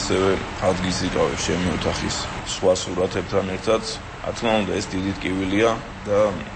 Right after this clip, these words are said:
მე უბრალოდ სიამაყის გრძნობა და ღირსეული მომენტი უფრო მესახებოდა, იგდომით, ვიდრე, ვთქვათ, სხვა მომენტები.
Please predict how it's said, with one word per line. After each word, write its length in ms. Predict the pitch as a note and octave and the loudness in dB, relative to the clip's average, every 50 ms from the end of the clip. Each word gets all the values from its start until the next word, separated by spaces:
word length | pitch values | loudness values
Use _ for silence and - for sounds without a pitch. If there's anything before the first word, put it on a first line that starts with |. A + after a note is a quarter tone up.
| - - - - | -12 -12 -8 -4
მე 100 | G2+ G#2+ | 0 0
უბრალოდ 420 | A2 G#2+ G#2 A2+ A2 A2+ A#2 A2 - | 0 2 2 2 2 2 0 -2 -4
სიამაყის 560 | - A2 G#2+ G#2 G#2 A2 G#2+ G#2+ A2 A2+ G#2+ G#2+ G2 | -2 2 2 4 4 4 0 0 -2 -6 -6 -8 -8
გრძნობა 500 | - - G2+ G#2 G#2 G#2 G2 G#2+ A2 A2 G#2 G2 A2 | -6 -4 -2 0 0 0 2 4 4 4 4 4 4
და 120 | A2+ A2+ A2 G#2 F#2 - - - - - - - | 4 4 4 2 0 -4 -8 -12 -12 -12 -10 -6
ღირსეული 680 | - G#2 G#2 G2 - - A2+ G#2+ G#2+ G#2 G2+ G2+ G#2 G2+ G2 | -4 -2 -2 -2 0 2 4 4 4 2 2 2 2 2 2
მომენტი 420 | G2 F#2+ G2 G2 G2+ G2 - F#2+ F#2+ | 0 0 0 0 0 0 0 -2 -2
უფრო 180 | G2 G#2 G#2+ G#2 F#2+ F2+ F2 - E2+ F2+ | -2 -2 -2 -2 -2 0 -2 -2 -2 -2
მესახებოდა, 640 | F#2+ - G2+ F#2+ - - G#2 F2+ F2 E2 - - A1 C#2+ | 0 0 0 0 0 0 -2 -2 -2 -4 -6 -6 -6 -6
იგდომით, 420 | F2 F2 F2+ G2 F2+ G2 G#2 G#2+ G#2 | -6 -4 -4 -2 0 0 0 0 0
ვიდრე, 280 | G2+ F#2 F2+ F#2+ F#2 F2+ | -2 -2 -2 0 -2 -2
ვთქვათ, 340 | E2 - - G2+ G2+ - - - - - - | -2 0 0 0 0 0 -2 -8 -14 -12 -12
სხვა 220 | - - F#2 F#2+ | -4 2 4 4
მომენტები. 560 | G2 G2 F#2 F#2 F#2+ F#2 F2+ D#2 D#2+ D2 - | 4 4 0 0 -2 -2 -2 -4 -4 -6 -6